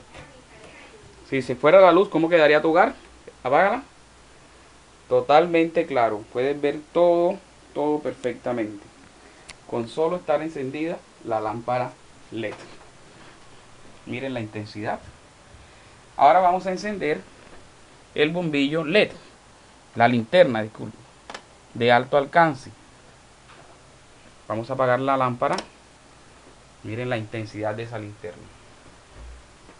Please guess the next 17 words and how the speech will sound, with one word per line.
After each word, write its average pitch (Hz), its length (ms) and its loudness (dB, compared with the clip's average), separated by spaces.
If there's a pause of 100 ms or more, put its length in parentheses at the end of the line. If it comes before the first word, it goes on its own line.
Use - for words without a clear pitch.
(760)
el 113 160 -10
cual 131 300 -2
tiene 127 180 -4
una 139 180 -2
proyección, 139 720 -4 (580)
tiene 113 220 -8
un 113 100 -8
espacio 127 460 -2
para 120 200 -4
colgarlo 123 400 -2
en 123 80 -6
la 123 120 -2
pared 143 280 0 (500)
dentro 117 260 -8
de 135 60 0
la 170 140 -4
casa. 123 340 -6